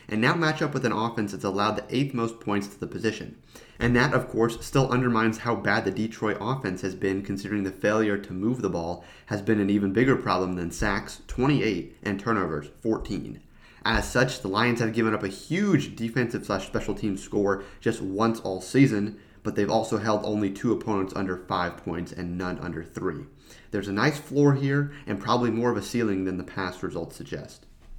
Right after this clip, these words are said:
There's also the Philadelphia Eagles at the Jets this week. They're forty-five percent owned on E S P N. The team total implied is twenty-five point seven, and the opponent implied total is nineteen and a quarter.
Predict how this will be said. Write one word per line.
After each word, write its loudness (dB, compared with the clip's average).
There's 4
also 2
the 4
Philadelphia 6
Eagles 2
at 0
the 0
Jets -4
this 0
week. 0
They're 0
forty-five 0
percent -4
owned -2
on -4
E -2
S -6
P -4
N. -2
The -4
team 2
total 0
implied 0
is -4
twenty-five -4
point -8
seven, -2
and -6
the 0
opponent 2
implied -2
total -4
is -8
nineteen -4
and -6
a -10
quarter. -6